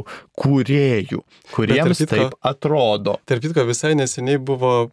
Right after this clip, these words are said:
Speaker 2: dokumentas išleistas apie masonus, apie kad tai, kad katalikai negali priklausyt masonams, ir mes iš tikrųjų planuojam laidą padaryti apie,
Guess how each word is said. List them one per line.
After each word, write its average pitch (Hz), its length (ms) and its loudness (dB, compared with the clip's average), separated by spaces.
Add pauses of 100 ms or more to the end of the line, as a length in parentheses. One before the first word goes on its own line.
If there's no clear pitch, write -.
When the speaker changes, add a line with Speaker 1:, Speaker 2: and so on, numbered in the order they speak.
Speaker 2:
dokumentas 120 800 0
išleistas 120 640 -4
apie 123 220 -2
masonus, 113 640 0
apie 131 300 0
kad 131 160 -4
tai, 131 80 0
kad 120 160 -2
katalikai 127 480 -2
negali 117 400 0
priklausyt 117 560 -4
masonams, 151 480 0
ir 127 80 -4
mes 143 160 0
iš - 160 -10
tikrųjų 147 240 0
planuojam 131 400 0
laidą 143 320 2
padaryti 104 400 0
apie, 117 380 0